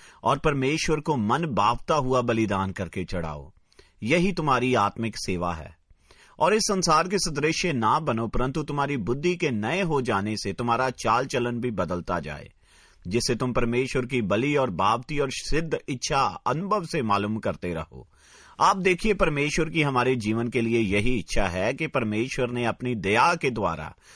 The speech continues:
हमें बचाने के लिए क्या-क्या किया है। फिर उसके प्रत्युत्तर के रूप में वह कहता है, "मैंने सब कुछ बलिदान स्वरूप तुम्हें दे दिया है। मेरी चाहत यह है कि मैं इस संसार के जैसे ना बनूं और मैं संसार को यह अनुमति ना दूं कि वह मुझे अपने सांचे में डाल ले,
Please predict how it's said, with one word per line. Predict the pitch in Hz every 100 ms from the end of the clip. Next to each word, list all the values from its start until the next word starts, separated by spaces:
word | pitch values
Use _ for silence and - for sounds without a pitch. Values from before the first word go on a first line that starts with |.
| - -
हमें | 135 143 123
बचाने | 104 - 113 135 147
के | 135
लिए | 120 120
क्या-क्या | 110 104 95 98 92
किया | 87 80
है। | 76 69 - -
फिर | 107
उसके | 110 - 113
प्रत्युत्तर | 113 110 123 110 120
के | 131
रूप | 120 127
में | 139 131
वह | 131
कहता | 139 135 - 139
है, | 104 - _ - - _
"मैंने | 107 170 190
सब | - 170 190 185
कुछ | 175
बलिदान | 160 139 135 117 127 151
स्वरूप | 139 113 123 135 -
तुम्हें | 123 139
दे | 107 92
दिया | 92 90
है। | 78 71 71 _ - _
मेरी | 101 120 131
चाहत | - 120 143 143 127
यह | 98 101 170
है | 151 120 123
कि | 147 139
मैं | 127 135
इस | 139
संसार | - 123 - 110 131
के | 165
जैसे | 123 113 117 110
ना | 95 131
बनूं | 139 92 80 - - - _ -
और | 117 170 151
मैं | 139 131
संसार | 139 120 120 120 143
को | 139
यह | 131 127
अनुमति | 110 117 113 127
ना | 98 110 156
दूं | 156
कि | 139 127
वह | 123 135
मुझे | 113 113 131
अपने | - 117 120 117
सांचे | - - 107 107 139
में | 131 107
डाल | 87 80
ले, | 78 71